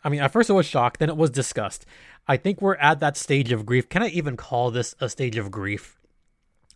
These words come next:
But I'm at that stage now where I'm just on acceptance.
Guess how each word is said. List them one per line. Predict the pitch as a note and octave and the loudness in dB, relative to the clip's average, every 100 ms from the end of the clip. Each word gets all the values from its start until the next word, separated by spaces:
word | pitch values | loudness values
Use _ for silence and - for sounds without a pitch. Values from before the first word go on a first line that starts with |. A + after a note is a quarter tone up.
| - | 0
But | C#3 | 2
I'm | B2 | 4
at | F3+ | 2
that | F3 D#3+ | 2 0
stage | - C3+ A#2 | 0 0 0
now | A2+ A#2 A2+ - - - - - | 0 2 0 -4 -20 -20 -16 -4
where | A#2+ A#2 B2 - - | 0 2 2 -2 2
I'm | A#2+ B2+ B2 G#2+ | 6 6 2 0
just | A2+ B2+ - - | 2 2 0 0
on | A#2+ | 2
acceptance. | B2+ - D#3 D3+ G2 E2+ - - - | 2 2 0 0 -2 -8 -8 -8 -12